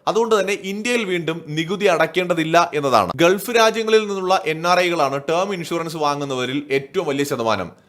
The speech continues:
അറുപത്തഞ്ച് ശതമാനം യു എയിൽ, മുപ്പത്തഞ്ച് ശതമാനം സൗദിയിൽ, അതുപോലെ ഖത്തർ, ഒമാൻ, കുവൈറ്റ് എന്നീ രാജ്യങ്ങളിൽ നിന്ന് ഉള്ളവരാണ്. യു കെ, യു എസ് തുടങ്ങിയ രാജ്യങ്ങളിലുള്ളവരും ഇന്ത്യയിൽ നിന്ന് ടേം ഇൻഷുറൻസ്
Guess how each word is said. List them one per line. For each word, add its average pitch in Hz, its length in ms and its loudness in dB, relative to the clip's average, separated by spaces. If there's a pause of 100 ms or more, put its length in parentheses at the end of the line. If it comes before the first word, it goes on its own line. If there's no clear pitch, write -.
(140)
അറുപത്തഞ്ച് 185 440 0
ശതമാനം 165 420 -2
യു 139 280 0
എയിൽ, 135 260 0 (340)
മുപ്പത്തഞ്ച് 196 460 -4
ശതമാനം 147 440 -2
സൗദിയിൽ, 131 640 0 (240)
അതുപോലെ 143 480 0
ഖത്തർ, 160 300 -2
ഒമാൻ, 143 460 -2
കുവൈറ്റ് 143 440 -2
എന്നീ 135 360 -4 (120)
രാജ്യങ്ങളിൽ 127 500 -2
നിന്ന് 120 160 -6
ഉള്ളവരാണ്. 101 560 0 (120)
യു 190 360 -2
കെ, 226 160 6
യു 202 220 0
എസ് 214 140 -6
തുടങ്ങിയ 196 300 -2
രാജ്യങ്ങളിലുള്ളവരും 175 920 0 (440)
ഇന്ത്യയിൽ 202 400 2
നിന്ന് 151 260 0 (140)
ടേം 180 280 4
ഇൻഷുറൻസ് 147 580 -2